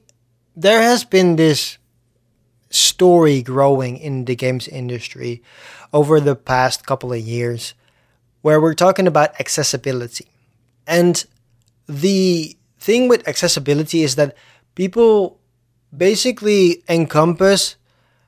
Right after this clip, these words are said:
accessibility in different ways, where some people would say accessibility has to do with the playability of the game. So there are options for people that are colorblind, there are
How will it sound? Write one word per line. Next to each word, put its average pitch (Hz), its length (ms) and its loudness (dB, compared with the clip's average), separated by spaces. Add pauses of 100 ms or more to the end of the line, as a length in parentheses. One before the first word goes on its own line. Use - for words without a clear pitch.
(200)
accessibility 160 840 0
in 143 140 -4
different 143 400 -4
ways, 131 520 -8 (640)
where 156 760 0
some 185 880 0 (920)
people 160 460 2
would 147 160 2
say 143 280 0
accessibility 139 840 -4
has 131 220 -4
to 147 100 -8
do 131 240 -4
with 123 280 -4 (580)
the 139 180 0
playability 151 960 0
of - 380 -6
the 131 160 -4
game. 117 320 -4
So 135 520 0
there 135 180 -2
are 131 100 2
options 131 420 -4
for 131 200 -12
people 127 240 -10
that 131 100 0
are 135 120 -2
colorblind, 139 600 0
there 123 160 -4
are 123 120 -8